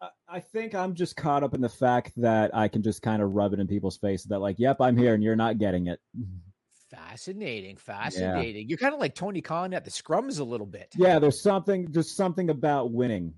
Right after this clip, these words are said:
Speaker 1: that I just really like. <laughs> So that might just be, it, it, it might be my downfall in that situation, but it, it'll be worth it for, for the
Speaker 2: Amazing.
Speaker 1: time
Speaker 2: Jared
Speaker 1: that I'm on
Speaker 2: wants to
Speaker 1: top.
Speaker 2: stay.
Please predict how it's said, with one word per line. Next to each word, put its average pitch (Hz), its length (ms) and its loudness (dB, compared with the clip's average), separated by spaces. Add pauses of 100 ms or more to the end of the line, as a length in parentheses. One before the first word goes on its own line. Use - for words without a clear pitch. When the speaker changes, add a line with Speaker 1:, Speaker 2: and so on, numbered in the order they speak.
Speaker 1:
that 117 140 0
I 113 120 2
just 107 220 -2
really 117 260 2
like. 107 320 0
<laughs> - 160 -12
So - 200 -2 (960)
that 127 180 2
might 123 160 0
just 113 180 -2
be, 113 360 2
it, - 0 - (140)
it, 151 440 -2 (100)
it 156 160 -2
might 147 200 -2
be 147 100 4
my 135 160 0
downfall 131 480 0
in 101 80 0
that 95 160 -4
situation, 101 500 -2
but 107 160 0
it, 101 220 -2
it'll 107 100 -2
be 107 140 0
worth 107 260 2
it 113 120 -2
for, 104 160 -2
for 98 60 0
the 98 60 0
Speaker 2:
Amazing. 151 460 2
Speaker 1:
time 110 60 0
Speaker 2:
Jared 165 140 4
Speaker 1:
that - 20 4
I'm 170 80 2
on 151 40 2
Speaker 2:
wants 160 220 2
to 110 60 -2
Speaker 1:
top. 92 100 0
Speaker 2:
stay. 160 440 -4